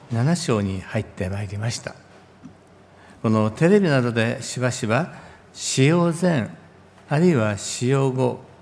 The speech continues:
のようなことや、あるいは何かの食べ物を食べると、食べた後と前とではこんなに違うとか、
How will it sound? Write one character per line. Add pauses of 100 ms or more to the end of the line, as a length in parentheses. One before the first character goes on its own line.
(180)
の
よ
う
な
こ
と
や、 (500)
あ
る
い
は
何
か
の
食
べ
物
を
食
べ
る
と、 (400)
食
べ
た
後
と
前
と
で
は (300)
こ
ん
な
に
違 (160)
う
と
か、